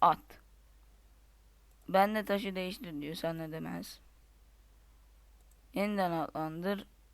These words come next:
Bu arada bunu kopyalaman lazım. Kopyala. Sadece kopyalayacaksın. Bunu kapat. Geri gel.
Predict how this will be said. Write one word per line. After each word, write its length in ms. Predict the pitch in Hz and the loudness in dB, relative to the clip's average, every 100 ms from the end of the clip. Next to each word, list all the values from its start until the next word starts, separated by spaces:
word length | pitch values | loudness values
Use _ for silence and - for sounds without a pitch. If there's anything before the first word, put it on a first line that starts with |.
| - | 2
Bu 60 | 202 | 6
arada 440 | 202 190 190 202 | 6 6 4 2
bunu 240 | 196 202 | 2 -2
kopyalaman 920 | - 190 190 - 175 175 175 180 170 | 2 4 4 4 4 6 4 2 0
lazım. 520 | 147 147 151 208 185 202 - - - - - - - - - - - - - - - | 0 0 -2 -4 -6 -6 -14 -20 -20 -20 -20 -20 -20 -20 -20 -20 -20 -20 -20 -20 -12
Kopyala. 720 | - 185 - 165 151 160 185 - | 2 4 4 0 0 0 -2 -4
Sadece 480 | - 196 214 196 208 | 0 4 4 4 -2
kopyalayacaksın. 1080 | - 208 185 190 170 160 160 160 - 220 - - - - - - - - - - - - - | -2 -2 -2 -2 -4 -4 -6 -6 -4 -4 -4 -12 -20 -20 -20 -20 -20 -20 -20 -20 -20 -14 -4
Bunu 240 | 226 233 | -2 0
kapat. 600 | 226 214 196 202 - - - - - - - - - - - - - - - - - - - - - - | 2 2 2 0 -4 -20 -20 -20 -20 -20 -20 -20 -20 -20 -20 -20 -20 -20 -20 -20 -20 -20 -20 -20 -20 -12
Geri 280 | 170 180 185 | -6 -4 -4
gel. 280 | 165 156 160 | -2 -4 -4